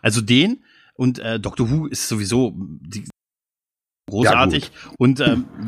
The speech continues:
Speaker 1: Day of the Doctor ist halt ein, ne, eine kleine, ein kleines Juwel dann noch
Speaker 2: Ja,
Speaker 1: mal da drin.
Speaker 2: natürlich.
Speaker 1: Und,
Speaker 2: Vor
Speaker 1: äh,
Speaker 2: allen Dingen, weil ich stehe zusätzlich auch noch auf Zeitreisefilme,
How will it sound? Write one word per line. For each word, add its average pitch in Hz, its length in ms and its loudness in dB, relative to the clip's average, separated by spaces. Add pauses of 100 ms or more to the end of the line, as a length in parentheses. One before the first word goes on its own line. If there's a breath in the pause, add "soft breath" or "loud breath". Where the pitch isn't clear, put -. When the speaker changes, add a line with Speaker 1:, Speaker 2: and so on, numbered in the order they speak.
(140)
Speaker 1:
Day 113 140 0
of 127 100 0
the 117 100 -6
Doctor 123 300 0
ist 117 140 -4
halt 117 200 0 (240)
ein, 82 320 -12 (440)
ne, 127 200 0 (160)
eine 117 160 2
kleine, 120 360 2
ein 107 120 -8
kleines 117 280 -4
Juwel 107 520 0 (360 loud breath)
dann 101 140 0
noch 104 80 0
Speaker 2:
Ja, 156 80 4
Speaker 1:
mal 104 140 0
da 107 80 0
drin. 120 140 -2
Speaker 2:
natürlich. 85 180 0 (240 loud breath)
Speaker 1:
Und, 185 260 4
Speaker 2:
Vor 131 140 0
Speaker 1:
äh, 117 40 4
Speaker 2:
allen 131 100 4
Dingen, 143 140 4
weil 123 160 0
ich 135 120 -2 (100)
stehe - 360 -4
zusätzlich 139 500 -2
auch 127 100 -2
noch 117 100 0
auf 107 140 -2
Zeitreisefilme, 95 880 -2